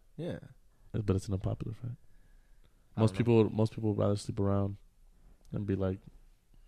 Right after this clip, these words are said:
Speaker 1: Disgusting.
Speaker 2: <laughs>
Speaker 1: Disgusting. I don't know.
Speaker 2: You don't. You, there was that one saying,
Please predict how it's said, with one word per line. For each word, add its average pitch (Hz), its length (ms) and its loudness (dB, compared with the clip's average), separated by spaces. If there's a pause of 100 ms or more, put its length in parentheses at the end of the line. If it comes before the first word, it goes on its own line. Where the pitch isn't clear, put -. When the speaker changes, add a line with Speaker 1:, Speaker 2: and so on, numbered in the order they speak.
Speaker 1:
Disgusting. 104 580 -12 (400)
Speaker 2:
<laughs> - 200 6 (1300)
Speaker 1:
Disgusting. 107 440 -4 (840)
I 104 80 -8
don't 107 140 -6
know. 98 220 -6
Speaker 2:
You 110 180 8
don't. 120 260 8
You, 110 280 2
there 113 100 2
was 113 120 2
that 117 160 2
one 113 200 2
saying, 120 440 0